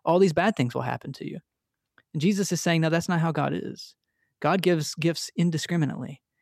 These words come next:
And not only does God do it, but now I'm telling you, you need to do it too. And so when I look at my life, if I say, "Would someone be able to tell who I like or dislike, who I'm comfortable being around and uncomfortable being around,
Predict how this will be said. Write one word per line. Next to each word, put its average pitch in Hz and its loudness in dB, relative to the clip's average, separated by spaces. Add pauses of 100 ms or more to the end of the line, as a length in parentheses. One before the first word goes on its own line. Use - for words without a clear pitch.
(220)
And 170 4
not 170 4
only 175 6
does 151 4
God 160 2
do 151 6
it, 135 2
but 156 0
now 151 2
I'm 143 2
telling 151 2
you, 143 2 (200)
you 165 0
need 151 4
to 147 0
do 131 2
it - -6
too. - -4 (640)
And 160 4
so 165 6
when 143 4
I 147 4
look 147 4
at 143 0
my 127 0
life, 147 0
if - -6
I 135 0
say, 131 0 (420)
"Would 160 4
someone 190 4
be 170 6
able 160 4
to 139 0
tell 156 0
who 156 2
I 127 2
like 135 0
or 131 -4
dislike, 170 -2
who 147 -2
I'm 127 -2
comfortable 160 -2
being 160 2
around 156 2
and 123 -4
uncomfortable 160 -4
being 156 -2
around, 151 -2